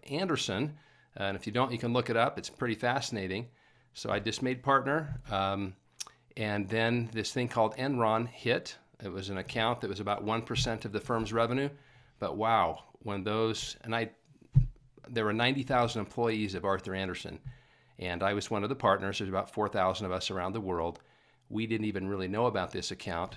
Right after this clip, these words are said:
It brought the firm down. So I'll pause there because a whole different career trajectory happened when I made some choices after that went down.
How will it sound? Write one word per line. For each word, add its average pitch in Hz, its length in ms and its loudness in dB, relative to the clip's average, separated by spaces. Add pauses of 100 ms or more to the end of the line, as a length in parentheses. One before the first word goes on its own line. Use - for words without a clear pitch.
It 123 180 -6
brought 117 220 4
the 113 80 -8
firm 101 300 -4
down. 87 280 -2 (840)
So 104 180 0
I'll 113 80 6
pause 135 420 2
there 107 180 2
because 101 280 -2
a 92 80 -4
whole 135 640 4
different 135 440 0
career 120 280 0
trajectory 110 600 -2
happened 98 400 0
when 98 140 0
I 98 80 2
made 101 260 2
some - 160 -8
choices 95 460 -4
after 85 220 -6
that 85 200 -6
went 85 140 -8
down. 82 180 -10